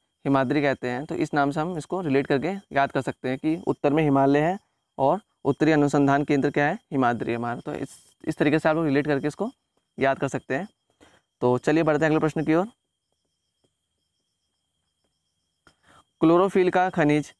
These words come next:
घटक क्या है? तो बताइए फ्रेंड्स, इंपॉर्टेंट क्वेश्चन है, क्लोरोफिल का खनिज घटक क्या है?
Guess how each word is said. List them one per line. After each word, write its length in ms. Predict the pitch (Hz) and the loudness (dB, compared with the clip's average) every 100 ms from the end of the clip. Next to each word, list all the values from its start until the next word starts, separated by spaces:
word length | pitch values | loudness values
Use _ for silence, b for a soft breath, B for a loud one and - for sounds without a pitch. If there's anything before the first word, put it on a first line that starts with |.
| 143 | -2
घटक 240 | 139 160 - | 0 0 0
क्या 160 | 151 147 | 2 2
है? 220 | 151 190 - _ _ _ - | 0 -2 -12 _ _ _ -4
तो 60 | |
बताइए 200 | 135 147 | 0 0
फ्रेंड्स, 440 | 151 151 165 - - _ _ 139 | 2 0 0 -4 -18 _ _ -4
इंपॉर्टेंट 260 | 143 156 | 0 0
क्वेश्चन 240 | 156 - 156 | -2 -2 -2
है, 100 | 160 | 0
क्लोरोफिल 420 | 151 160 165 151 | 2 2 4 2
का 220 | 147 170 214 _ _ - | 4 0 -4 _ _ -2
खनिज 240 | 156 165 | 2 4
घटक 280 | 147 156 143 | 4 2 0
क्या 160 | - 135 | 0 0
है? 220 | 135 156 | 0 -4